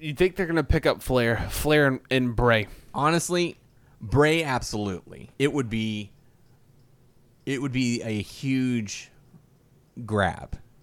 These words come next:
Speaker 2: to get his creative mind.
Speaker 1: Yeah.
Speaker 2: If any, if anything, if he never wrestles again, have him be backstage and help with creative.
Speaker 1: Pick up Bray.
Speaker 2: Because he has a mind
Speaker 1: Oh.
Speaker 2: for, for wrestling.
Speaker 1: Dude, can you imagine for the first fucking time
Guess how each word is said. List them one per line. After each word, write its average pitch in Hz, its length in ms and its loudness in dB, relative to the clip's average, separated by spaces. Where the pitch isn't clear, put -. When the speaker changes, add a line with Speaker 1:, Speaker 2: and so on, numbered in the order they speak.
Speaker 2:
to 117 100 -2
get 107 260 0
his 107 300 -2
creative 110 680 0
mind. - 520 -14
Speaker 1:
Yeah. 104 200 -2
Speaker 2:
If 135 180 0
any, 147 360 -2
if 180 220 -2
anything, 165 280 -2
if 139 140 -8
he 240 120 -4
never 190 320 0
wrestles 175 420 2
again, 214 380 -6
have 156 240 0
him 156 140 0
be 135 160 -4
backstage 110 760 -2
and 104 340 0
help 120 240 0
with - 160 4
creative. - 320 4
Speaker 1:
Pick 180 80 0
up 226 160 8
Bray. 139 600 6
Speaker 2:
Because 143 280 0
he 240 220 -2
has 185 180 0
a 123 60 0
mind 95 600 -4
Speaker 1:
Oh. 165 220 10
Speaker 2:
for, 101 380 -2
for 90 500 -6
wrestling. 95 400 -6
Speaker 1:
Dude, 127 300 -2
can 156 260 2
you 208 140 0
imagine 165 580 0
for 151 180 -4
the 127 140 -2
first 139 540 0
fucking 139 540 0
time 123 580 -2